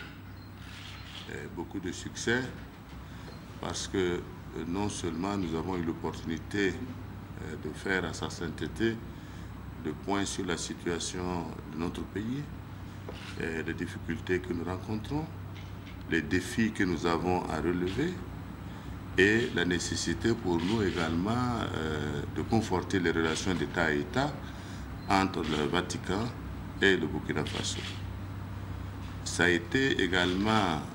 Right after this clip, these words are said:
l'opportunité pour nous que Sa Sainteté touche du doigt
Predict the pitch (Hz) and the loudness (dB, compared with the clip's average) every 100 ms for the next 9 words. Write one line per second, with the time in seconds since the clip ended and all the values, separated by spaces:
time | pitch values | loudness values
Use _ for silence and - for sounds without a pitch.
0 | 85 87 - 78 - 80 - 107 90 85 | 0 2 0 -2 0 -2 2 0 2 2
1 | 92 120 107 85 - - - - - 95 | 4 4 4 2 -4 -8 -8 -2 2 4
2 | 90 85 - - - - - 123 - 78 | 4 2 -2 -8 -8 -6 0 0 2 2
3 | 87 87 98 95 123 113 - - 82 92 | 2 2 2 4 4 4 0 0 2 6
4 | 101 87 | 6 4